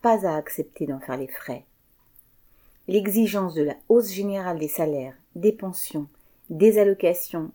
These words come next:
et de leur indexation sur le coût de la vie est totalement légitime. Elle constitue la seule revendication susceptible de protéger les conditions de vie des travailleurs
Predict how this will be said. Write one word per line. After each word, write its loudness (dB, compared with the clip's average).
et -4
de -6
leur -4
indexation -6
sur -8
le -4
coût -4
de 0
la 0
vie -14
est -8
totalement 2
légitime. -4
Elle 2
constitue -4
la -2
seule 4
revendication -2
susceptible -4
de 0
protéger -6
les -4
conditions -10
de -4
vie -8
des -8
travailleurs -4